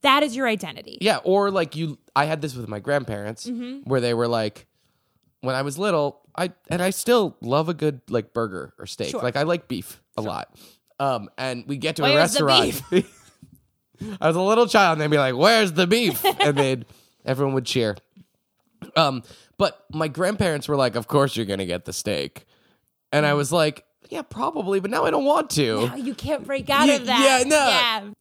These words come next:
Speaker 2: My mom also told me that for her entire childhood, her grandmother gave her brother a Coke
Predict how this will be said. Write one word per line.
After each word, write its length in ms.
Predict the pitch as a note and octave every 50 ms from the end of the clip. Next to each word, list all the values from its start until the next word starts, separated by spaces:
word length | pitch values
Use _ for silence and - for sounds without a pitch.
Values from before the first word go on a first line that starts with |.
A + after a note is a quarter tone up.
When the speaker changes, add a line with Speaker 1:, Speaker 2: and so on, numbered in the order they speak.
| _ - -
Speaker 2:
My 100 | B2 C3+
mom 220 | C#3 D3 D#3 D#3+
also 260 | D3+ C#3 B2 - B2+
told 240 | - - B2 A2+ A2
me 200 | B2+ C3+ C#3 C3+ _ - - _ -
that 340 | A#2 B2+ A#2+ - - _ -
for 100 | A#2+ A#2
her 100 | B2 B2+
entire 340 | A#2 G#2 F#2 A#2+ B2 C3
childhood, 520 | B2 - A#2 G#2+ G#2 G2+ G#2+ G#2 G2+ - - _ _ _ _ _ _
her 140 | - C3+ C#3
grandmother 680 | A#2+ A#2 A#2 A2+ A2+ A#2+ B2+ C3+ C3+ C#3+ D3 D3+ D3+ - _ _ _ _ _ _ -
gave 240 | - B2 A#2+ G#2+ -
her 160 | - G2+ A2+
brother 420 | - - A#2+ B2 B2+ C#3 D#3 D#3 D3
a 40 |
Coke 480 | - - - B2 B2+ D3+ - - - -